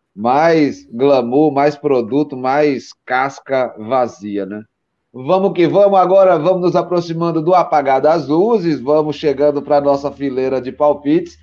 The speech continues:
e vamos pegar agora o nosso Serjão. É, cara, Sérgio Ricardo, a gente começou a perceber aí que Sérgio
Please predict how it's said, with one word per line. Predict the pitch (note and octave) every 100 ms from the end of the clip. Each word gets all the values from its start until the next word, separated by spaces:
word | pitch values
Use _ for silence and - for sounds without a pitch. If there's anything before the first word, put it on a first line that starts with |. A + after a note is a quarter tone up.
| _ _ _
e | A3
vamos | F#3 G#3 G3+
pegar | G#3 E3 F3+ G3
agora | F3+ F#3+ G3
o |
nosso | F#3+ G3 G3+
Serjão. | F3 G#3+ F#3+ C#3 A#2+ C#3 E3 G3 - _ _ _
É, | A#2+ C#3 D#3 G3
cara, | G3+ G#3 D#3 D3
Sérgio | F#3+ G#3+ G#3
Ricardo, | G#3+ G3+ - G#3+ A3+
a |
gente | G#3 A#3 - _ _ _ _ _
começou | - A3+ A#3 G#3 G#3+
a | G#3
perceber | A3 G#3 E3 G3+ F#3 F#3+
aí | F3+ F#3 G3+
que | C4+
Sérgio | A#3+ - G3 A#3+ A3+ D#3 E3